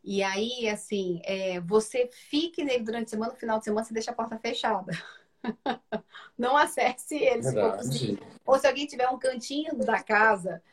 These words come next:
Speaker 1: né? Que ali, assim, é, "Ali é meu canto de trabalhar", né? Então, assim, pode ser um, né, uma esquininha, pode ser uma coisa.
Speaker 2: Aham.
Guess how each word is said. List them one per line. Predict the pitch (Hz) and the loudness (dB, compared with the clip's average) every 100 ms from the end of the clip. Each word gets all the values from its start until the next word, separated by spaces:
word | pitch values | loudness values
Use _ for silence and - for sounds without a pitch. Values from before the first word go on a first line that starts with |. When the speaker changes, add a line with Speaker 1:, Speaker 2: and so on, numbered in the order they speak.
| _ _ - | _ _ -6
Speaker 1:
né? | 202 214 220 _ _ | -2 -2 -4 _ _
Que | - 208 | 0 4
ali, | 202 226 | 4 2
assim, | 233 226 208 196 | -6 -4 -6 -4
é, | 202 202 202 | 0 0 0
"Ali | 202 214 277 | 0 -2 -2
é | 277 | -4
meu | 262 | -4
canto | 254 247 233 | -8 -10 -8
de | 233 | -6
trabalhar", | 240 226 220 220 185 160 - _ _ | -4 -2 0 0 0 -4 -12 _ _
né? | - 180 190 208 _ - | -6 -4 -4 -8 _ -8
Então, | 202 208 220 | -2 2 2
assim, | 220 - 208 180 170 - - | 2 -2 -2 -2 -6 -10 -6
pode | - 220 | -2 -2
ser | - 214 | 6 6
um, | 214 214 196 170 _ _ _ _ - | 6 0 -6 -14 _ _ _ _ -8
né, | 180 208 | -4 -2
uma | 202 202 185 | -2 -4 -6
esquininha, | 175 - 208 185 180 196 220 226 202 175 175 | -10 -8 -6 -4 -2 0 0 0 0 0 0
pode | 202 | -2
ser | 202 | 0
uma | 196 | 4
coisa. | 123 123 | 10 10
Speaker 2:
Aham. | 117 117 131 | 10 6 2